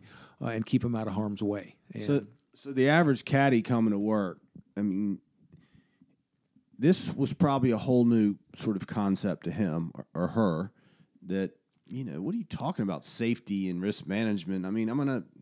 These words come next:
Speaker 2: lap around a couple times on the golf course and hopefully pull out a couple hundred dollar tip."
Speaker 1: Yeah, uh, it w-, <laughs> it certainly was. And, uh, we, I spent a lot of time, uh, one of those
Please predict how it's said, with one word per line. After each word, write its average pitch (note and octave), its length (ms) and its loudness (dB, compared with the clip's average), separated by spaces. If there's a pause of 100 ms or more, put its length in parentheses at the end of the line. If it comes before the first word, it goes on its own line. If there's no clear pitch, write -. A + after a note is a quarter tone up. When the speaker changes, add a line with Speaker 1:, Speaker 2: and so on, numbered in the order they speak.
(200)
Speaker 2:
lap A2+ 300 0
around C#3+ 300 2
a C3 40 0
couple D3 220 2
times C#3 280 0
on C3 40 2
the B2 80 0
golf A#2+ 300 0
course C3 240 0
and A2 100 -2
hopefully B2 400 0 (480)
pull D3 160 6
out C#3 140 4
a - 20 2
couple C3+ 240 2
hundred D3 200 4
dollar C3+ 240 2
tip." - 440 0 (420)
Speaker 1:
Yeah, A2+ 260 0 (280)
uh, A#2 140 -2
it A#2+ 140 0
w-, - 300 8 (140)
<laughs> - 160 -16
it - 140 -6
certainly D3+ 280 2
was. B2+ 600 2
And, A2+ 320 -8 (640)
uh, B2+ 160 0
we, D3 400 6
I C#3 120 4
spent D3+ 260 2
a B2+ 40 2
lot C3 240 0
of C#3 80 -2
time, B2+ 600 -2
uh, A#2+ 100 -4
one A#2 280 -4
of B2 80 -4
those A#2 180 0